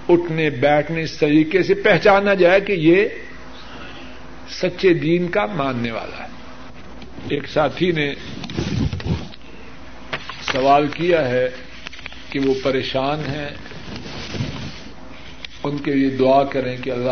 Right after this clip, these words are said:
تعالیٰ ان کی مدد کرے، اور ان کی پریشانی کا سبب ساتھیوں کی بے دینی ہے۔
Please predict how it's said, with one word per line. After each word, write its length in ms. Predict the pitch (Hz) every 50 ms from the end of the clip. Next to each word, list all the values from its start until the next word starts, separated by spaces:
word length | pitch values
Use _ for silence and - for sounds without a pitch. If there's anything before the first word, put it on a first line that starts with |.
| 117 107
تعالیٰ 360 | - 131 123 120 120 120 120 -
ان 140 | 127 131 127
کی 140 | 123 - 139
مدد 380 | 123 120 117 113 120 110 - -
کرے، 180 | 107 104 98 98 - - - - - -
اور 140 | - 131 127
ان 200 | 139 165 165 147 123
کی 100 | 160 160
پریشانی 640 | 147 147 147 143 135 135 - 156 156 156 160 170 165
کا 160 | 165 160 139
سبب 340 | - 143 135 135 139 143 143 - - - - - - - - - - - - - - - - - - -
ساتھیوں 600 | - - - 143 143 147 147 - 151 156 151 -
کی 160 | - 190 175
بے 240 | 151 135 143 143 131
دینی 380 | 117 123 123 113 113 110 104
ہے۔ 140 | 87 -